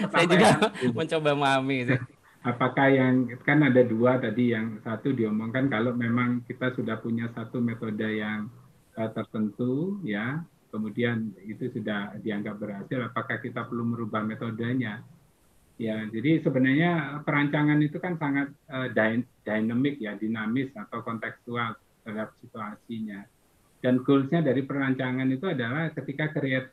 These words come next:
Speaker 2: kriterianya terpenuhi atau performance yang diharapkan itu sudah didapatkan. Kalau itu sudah sampai di sana, ya dia akan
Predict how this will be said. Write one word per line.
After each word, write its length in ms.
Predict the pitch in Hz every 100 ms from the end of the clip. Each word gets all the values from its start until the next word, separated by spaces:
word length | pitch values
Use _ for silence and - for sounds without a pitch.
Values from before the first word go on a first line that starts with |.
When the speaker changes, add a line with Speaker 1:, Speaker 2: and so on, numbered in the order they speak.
| 139
Speaker 2:
kriterianya 720 | 143 131 131 127 127 123 156
terpenuhi 640 | 156 127 135 139 139 135 110
atau 200 | 104 127
performance 600 | 127 - 131 127 131 127
yang 80 | 131
diharapkan 640 | 117 113 107 113 - 127 120
itu 120 | 165
sudah 320 | 117 113 117 - _ - -
didapatkan. 720 | 117 107 104 110 110 _ 104 110 - - _ _
Kalau 160 | 131 160
itu 160 | 156 202
sudah 220 | 190 139
sampai 300 | 123 147 151
di 160 | 131 123
sana, 320 | 139 139 202
ya 320 | 196 117 110 - 131
dia 240 | 127 165
akan 320 | 160 160 160